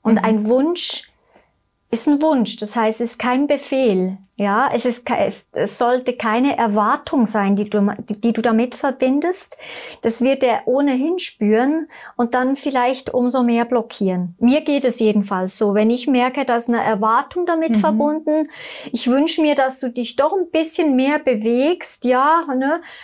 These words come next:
Speaker 1: dann, dann tut sich bei mir alles zu.
Speaker 2: Ja.
Speaker 1: Wenn es hingegen wirklich ein offener Wunsch ist, dann weiß ich Bescheid, dass du dir das wünschst.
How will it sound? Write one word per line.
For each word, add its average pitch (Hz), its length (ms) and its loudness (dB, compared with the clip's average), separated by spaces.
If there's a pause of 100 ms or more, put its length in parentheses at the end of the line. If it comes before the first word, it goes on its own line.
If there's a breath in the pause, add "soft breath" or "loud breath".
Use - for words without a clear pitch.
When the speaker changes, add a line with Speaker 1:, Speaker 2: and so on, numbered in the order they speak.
(300 loud breath)
Speaker 1:
dann, 233 320 -2
dann 240 160 0
tut 285 180 -4
sich - 180 -6
bei 254 140 0
mir 247 200 -2
alles 233 400 -2
zu. 180 440 -2 (400 loud breath)
Speaker 2:
Ja. 233 220 -4
Speaker 1:
Wenn 254 200 2
es 285 100 -2
hingegen 294 500 0
wirklich 381 640 -2
ein 247 320 -2
offener 302 680 -2
Wunsch 247 500 2
ist, - 680 -6
dann 214 180 2
weiß 220 260 0
ich - 180 -6
Bescheid, 226 460 0
dass 277 120 -2
du 254 100 -2
dir 233 160 0
das - 300 -6
wünschst. 240 580 0